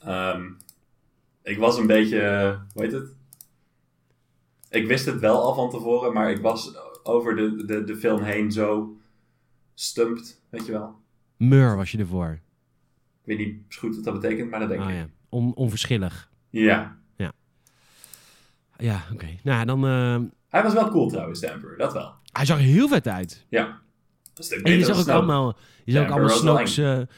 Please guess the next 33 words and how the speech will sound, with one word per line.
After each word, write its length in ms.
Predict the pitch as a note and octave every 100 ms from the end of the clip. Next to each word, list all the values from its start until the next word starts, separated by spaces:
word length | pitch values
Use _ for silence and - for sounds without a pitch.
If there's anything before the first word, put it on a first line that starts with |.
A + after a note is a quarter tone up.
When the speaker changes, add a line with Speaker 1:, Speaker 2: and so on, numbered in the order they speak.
| -
Speaker 2:
je 80 | B2+
zag 80 | C#3+
allemaal 180 | D3
Snokes 320 | C#3 D#3 D3 D3
op 80 |
sterk 320 | - - C#3 A#2
water 400 | B2+ C3+ A#2 F#2+
ook. 260 | F#2 - -
Als 140 | A2
in 160 | A2+ G2+
van 140 | G#2
Speaker 1:
Ja. 260 | G2+ F#2+ G2 _ _ _ _ _ _ _
Speaker 2:
En 120 | A#2+
dit 140 | B2+
taait 220 | - C#3 C3+
natuurlijk 260 | B2 B2
weer 100 | A#2+
met 120 | A#2+
de 80 | A2
Mandalorian, 560 | A#2 A2+ A#2 A2 G2+ G2
want 140 | G2
waarschijnlijk 520 | G2+ F#2 A2+ A2 G#2
is 80 | G2+
het 100 | F#2
Grogu 360 | - C#3 D3 C3
zijn 280 | A2+ A#2+ G#2 _ _ _ - - - -
bloed 480 | - C3 G3 G3 -
die 100 | B2
de 80 | C3+
Snokes 380 | B2+ D3+ D3+ -
heeft, 280 | C#3+ A#2+ -
eh, 180 | B2 G#2+
gemaakt. 640 | G#2+ G#2+ G#2 D#3 - -